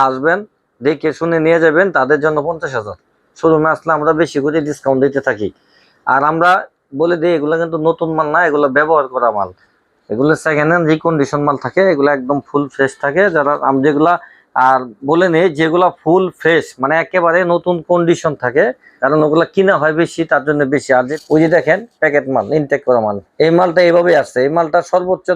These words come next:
ধরেন, এটা হলো Panasonic-এর এইচ টু এম হার্ড ডিস্ক সিস্টেম। এইচ টু এম, এইচ টু এম যারা নেবেন আমাদের সাথে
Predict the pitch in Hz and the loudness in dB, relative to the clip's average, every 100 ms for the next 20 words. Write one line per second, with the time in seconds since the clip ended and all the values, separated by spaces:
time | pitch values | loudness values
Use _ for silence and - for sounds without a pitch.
0 | 160 165 185 170 180 180 214 240 _ _ | 2 2 2 2 2 4 2 0 _ _
1 | _ - 180 185 - 160 160 196 214 - | _ -2 0 0 -2 -4 -2 0 0 -2
2 | _ _ _ - 165 175 - 208 - - | _ _ _ -2 0 0 0 0 0 2
3 | 147 135 110 - 139 143 160 - 120 - | 2 2 -2 -4 -4 -2 -6 -6 -18 -8
4 | 98 90 135 151 - 175 160 147 _ - | -8 -4 -2 -2 -2 0 0 -2 _ -2
5 | 156 170 - - 190 - 147 143 123 101 | 0 0 -4 0 0 2 2 2 2 -4
6 | 98 113 131 151 170 190 214 156 147 139 | -6 0 0 2 2 2 2 0 0 -2
7 | 139 | -4